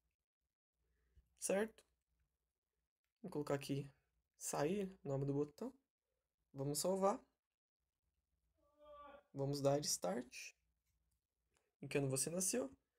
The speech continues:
Vamos colocar aqui que eu nasci em mil novecentos e oitenta e seis. Você tem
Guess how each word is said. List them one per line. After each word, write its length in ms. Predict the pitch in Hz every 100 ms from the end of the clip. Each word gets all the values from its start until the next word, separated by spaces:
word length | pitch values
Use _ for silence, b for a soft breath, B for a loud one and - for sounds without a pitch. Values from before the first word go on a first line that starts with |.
| _ _ _ _
Vamos 120 | - 113
colocar 200 | - 175
aqui 160 | 208
que 80 | 185
eu 40 | 185
nasci 300 | 160 - 175
em 60 |
mil 140 | 190 196
novecentos 380 | 185 185 180
e 40 | 170
oitenta 280 | 165 180 185
e 80 |
seis. 680 | 151 - 135 135 135 - - - _ _ _ _ _ _ _ _ _ _ _ _ _ _ _ _ -
Você 240 | 214 262
tem 240 | - 214